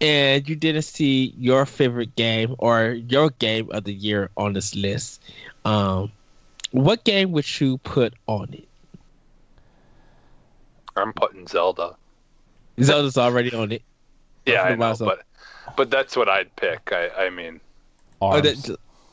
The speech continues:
Speaker 1: Arms? Okay.
Speaker 3: No.
Speaker 1: Um, I would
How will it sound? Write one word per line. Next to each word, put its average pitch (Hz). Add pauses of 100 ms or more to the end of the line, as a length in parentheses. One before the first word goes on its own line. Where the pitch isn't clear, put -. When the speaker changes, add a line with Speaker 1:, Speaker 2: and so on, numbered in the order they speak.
(800)
Speaker 1:
Arms? 127 (100)
Okay. 170 (200)
Speaker 3:
No. 80
Speaker 1:
Um, 135 (100)
I 143
would 220